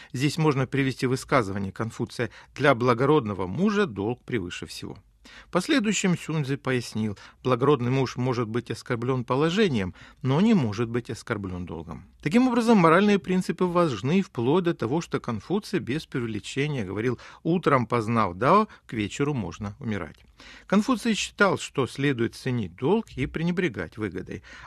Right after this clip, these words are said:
а ставить долг на первое место значит ставить выгоду на второе. Как говорил Конфуций: «Когда вижу выгоду, то думаю о долге.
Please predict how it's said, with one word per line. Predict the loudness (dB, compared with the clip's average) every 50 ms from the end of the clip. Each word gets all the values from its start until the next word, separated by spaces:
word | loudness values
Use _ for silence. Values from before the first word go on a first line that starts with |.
| -4 0
а | 0 0 0
ставить | 0 -2 0 2 2 2 0 -2 -4 -2
долг | 0 2 2 2 0 -2
на | -6 -6
первое | -6 -6 -6 -6 -4 -4 -4 -2
место | -2 -4 -4 -6 -6 -6 -6
значит | -4 -6 -6 -8 -8 -8 -10 -10 -12
ставить | -12 -12 -10 -8 -8 -8 -8 -6
выгоду | -4 -4 -2 -2 -2 -2 -4 -4 -6 -6
на | -8 -8
второе. | -6 -2 -2 -2 -2 -2 -4 -10 -2
Как | 2 2 2 4
говорил | 4 4 2 2
Конфуций: | 2 -2 -4 -4 -4 -4 -4 -4 -4 -2 -4 -4 -4
«Когда | -2 -4 -4 -2 2 2 4 4
вижу | 4 2 0 -2 -2 -4 -6
выгоду, | -6 -4 -4 -2 -2 -2 -2 0 -2 -2 -2 -6 -16 _ -2
то | -2 -2
думаю | -2 -2 -4 -6 -6 -4 -4 -4
о | -4 -4
долге. | -6 -8 -10 -10 -12 -14 -16